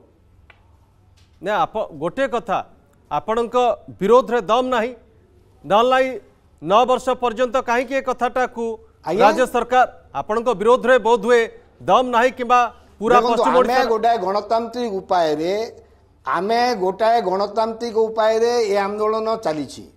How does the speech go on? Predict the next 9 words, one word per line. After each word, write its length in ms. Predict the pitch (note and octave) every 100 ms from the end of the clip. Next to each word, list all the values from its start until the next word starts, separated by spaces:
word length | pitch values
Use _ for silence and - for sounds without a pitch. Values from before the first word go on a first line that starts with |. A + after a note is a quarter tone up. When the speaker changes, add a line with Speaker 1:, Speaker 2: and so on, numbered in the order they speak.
| _ _ _ _ _ _ _ _ -
Speaker 2:
ଗଣତନ୍ତ୍ରରେ 1000 | C3 D#3+ G#3 A3 A3 A3+ A3+ A#3 A#3 B3+ B3+ C4 - - _ _ _
ହଉଛି 420 | E3 G#3+ F3 A#3 B3 B3 - - _ _ _ _ -
ପ୍ରମୁଖ 340 | E3 B3 C4+ G#3+
ଅସ୍ତ୍ର 300 | G3+ - A3+
ହେଲା 300 | G3+ A3+ A#3+ - - - _ _ _ _ _
ଜନ 300 | D3+ D#3+ G3+
ଆନ୍ଦୋଳନ। 540 | A#3+ A3 G3+ F#3 D3 G#2+ - _ _ _ _ _ _ _ _ -
ଯଦି 240 | E3 F#3
ଦାବି 360 | F3+ E3+ F3 A#3